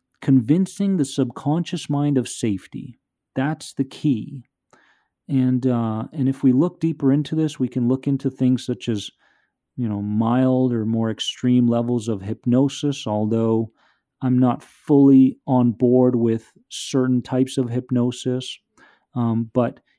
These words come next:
imagery exercises are fantastic, you know, these sorts of things. But again,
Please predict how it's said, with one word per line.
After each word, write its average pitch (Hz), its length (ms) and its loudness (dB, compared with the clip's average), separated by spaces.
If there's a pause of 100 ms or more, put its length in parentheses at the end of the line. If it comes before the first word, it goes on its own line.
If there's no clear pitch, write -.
(140)
imagery 147 520 4
exercises 135 720 -2
are 120 100 -2
fantastic, 131 1120 -4
you 127 100 -2
know, 117 140 0
these 165 240 -4
sorts 123 280 -6
of - 80 -20
things. 123 560 -4 (560)
But 139 140 2
again, 135 580 2